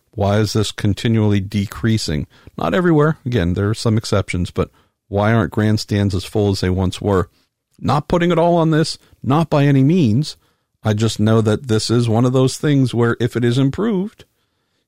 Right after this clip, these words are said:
and we do have some of these better Midwestern start times for the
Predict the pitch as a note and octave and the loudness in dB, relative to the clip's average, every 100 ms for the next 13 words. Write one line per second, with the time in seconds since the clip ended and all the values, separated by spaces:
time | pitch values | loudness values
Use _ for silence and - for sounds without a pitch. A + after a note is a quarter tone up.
0 | - G#2+ G#2+ G#2+ G#2 A2+ C3 A#2 A2 C3 | -6 -2 0 0 0 2 2 2 2 0
1 | B2+ - G#2+ A2+ A2+ G2 G2+ G2 A2+ A2+ | -2 -2 -2 0 0 -2 -2 0 0 -2
2 | - _ _ _ G#2+ A#2 A2+ A2+ - B2+ | -6 _ _ _ 0 2 2 0 0 -2
3 | A#2+ - C#3 - G2+ F#2+ G#2 - G2+ G2+ | -2 -2 -2 -2 -2 -2 -2 -2 0 0